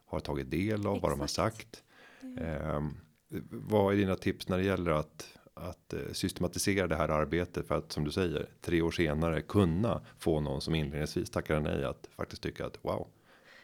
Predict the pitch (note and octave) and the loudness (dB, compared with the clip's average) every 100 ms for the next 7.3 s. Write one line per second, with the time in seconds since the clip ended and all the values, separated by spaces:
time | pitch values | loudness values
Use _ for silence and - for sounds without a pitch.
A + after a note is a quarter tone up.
0 | _ C4 C#4 C#4 B3 - _ A#3+ D4+ D#4 | _ 2 4 4 0 -10 _ 2 6 8
1 | D#4+ D4 - A#3+ D4 D4+ D4+ C4 C4 B3 | 8 6 0 0 4 6 6 4 0 -2
2 | A#3 A#3 A3 A3 C4+ C4+ B3+ A#3 A3+ - | 0 0 0 2 2 2 0 -2 -4 -4
3 | A3+ A3 - G#3 B3 A3+ G#3 G#3+ - - | -4 -4 -4 -2 2 2 2 -2 -6 -20
4 | _ _ _ _ _ - B3 A3+ A3 A3 | _ _ _ _ _ 2 6 8 6 2
5 | A3 G#3+ G#3 G#3 - - _ G3+ A#3 A3 | 2 2 2 -2 -8 -20 _ -10 -2 4
6 | G#3+ A3 - C#4 B3 G3 G3 A3+ A3+ A3 | 4 4 0 2 2 0 0 2 2 0
7 | - - | -8 -18